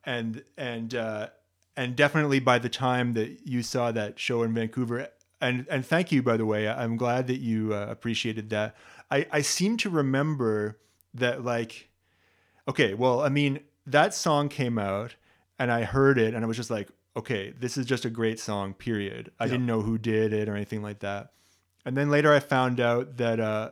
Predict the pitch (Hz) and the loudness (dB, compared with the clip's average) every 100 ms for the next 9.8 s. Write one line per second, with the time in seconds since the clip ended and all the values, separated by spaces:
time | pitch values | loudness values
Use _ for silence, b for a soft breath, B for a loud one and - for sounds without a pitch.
0 | - 135 131 139 123 - 135 147 131 95 | -10 -6 0 2 2 0 2 2 2 0
1 | 107 110 _ _ _ _ - 107 101 98 | -6 -10 _ _ _ _ -6 -2 -2 -4
2 | 120 - 113 113 101 101 98 226 - - | -8 -8 -6 -6 -4 -6 -8 -12 -20 -14
3 | 120 101 98 107 - - _ _ _ _ | -10 -8 -8 -10 -14 -20 _ _ _ _
4 | _ - 147 - _ _ 113 - 117 117 | _ -4 -4 -6 _ _ -12 -4 -4 -2
5 | - 117 110 110 107 104 101 110 98 98 | -4 -2 -2 0 -2 -2 -4 -6 -6 -6
6 | 95 104 117 b b b b - 110 107 | -6 -8 -14 b b b b -6 -4 -4
7 | 104 104 _ _ _ _ _ _ - 127 | -6 -8 _ _ _ _ _ _ -6 0
8 | 127 151 165 220 156 160 135 - - 131 | 2 4 2 2 4 6 4 2 2 2
9 | 156 131 117 113 113 107 101 - | 4 2 0 -2 -4 -6 -6 -14